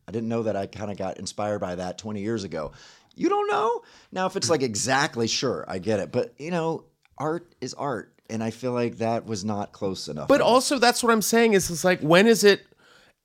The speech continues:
Speaker 2: can it not be a tribute to the song?
Speaker 1: Mm-hmm. Yeah.
Speaker 2: So this guy's like, this guy's clearly, like,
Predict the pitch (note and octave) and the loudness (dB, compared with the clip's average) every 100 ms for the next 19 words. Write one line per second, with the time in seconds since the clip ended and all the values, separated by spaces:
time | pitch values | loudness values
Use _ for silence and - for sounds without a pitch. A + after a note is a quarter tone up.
0 | - - G#3+ F#3+ D3+ F3+ E3 G3 E3 C#3+ | -4 6 6 6 6 4 4 2 2 0
1 | - B2+ C3 D#3+ G#3 G#3 - E3+ C#3+ - | 2 4 4 6 2 2 -2 0 0 0
2 | G#2 G2 A#2+ A3 D4+ D4+ E2 F2 F2+ F#2 | 0 4 4 4 2 -2 -4 -4 -4 -6
3 | - G2 C#3+ - - F#3 E3+ F#3 G#3 G3+ | -6 -4 -2 0 2 4 4 4 4 4
4 | F#3+ F3+ E3+ B2 G3 - G#3 - - E3 | 4 2 0 -2 -4 0 0 0 0 2
5 | D3 C3 A2+ | 4 4 2